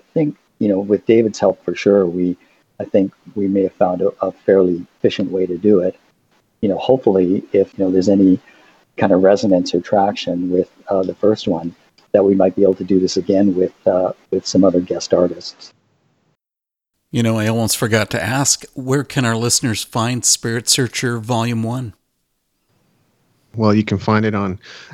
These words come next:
Speaker 3: Amazon, Spotify, Deezer, Tidal, Google Play, just about anywhere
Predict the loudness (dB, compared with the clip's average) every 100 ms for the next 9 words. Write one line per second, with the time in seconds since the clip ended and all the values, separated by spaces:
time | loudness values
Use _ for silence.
0 | -6 -4 -2 0 0 0 -4 -8 -6 -2
1 | -2 -2 -2 0 0 -4 -12 _ -20 -14
2 | -2 0 2 0 0 -4 -10 -2 0 0
3 | -2 -6 _ _ _ _ -2 -2 -2 -2
4 | 2 2 0 -4 -10 _ _ _ -10 -6
5 | -4 0 0 0 -2 -2 -2 -2 -2 -4